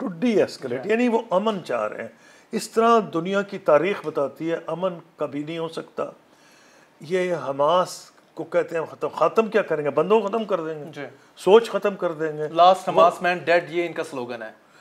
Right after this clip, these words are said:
Speaker 1: और उ-, वही सारे बंदे हमास बन जाएंगे
Speaker 2: जी,
Speaker 1: फिर,
Speaker 2: जी।
Speaker 1: जो उस इलाके में रह रहे हैं। इसे ये तो मेरे ख्याल में इसराइल में भी रियलाइजेशन है कि ये इसराइल की सियासत का, अंदरूनी सियासत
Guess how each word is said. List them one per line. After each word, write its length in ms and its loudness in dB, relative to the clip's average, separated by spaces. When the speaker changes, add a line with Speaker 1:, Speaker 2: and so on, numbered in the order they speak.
Speaker 1:
और 220 -2
उ-, 220 -12
वही 120 0
सारे 380 6
बंदे 260 8
हमास 280 6
बन 220 0
जाएंगे 260 -6
Speaker 2:
जी, 60 -10
Speaker 1:
फिर, 100 -6
Speaker 2:
जी। 400 -14
Speaker 1:
जो 160 2
उस 180 -2
इलाके 360 0
में 120 2
रह 200 4
रहे 240 -2
हैं। 200 -12
इसे 240 -2
ये 320 2
तो 200 0
मेरे 260 2
ख्याल 280 4
में 320 0
इसराइल 400 2
में 160 -2
भी 140 -2
रियलाइजेशन 760 0
है 240 -2
कि 200 -10
ये 340 -6
इसराइल 400 -2
की 180 -14
सियासत 600 -2
का, 80 -8
अंदरूनी 560 -4
सियासत 380 -10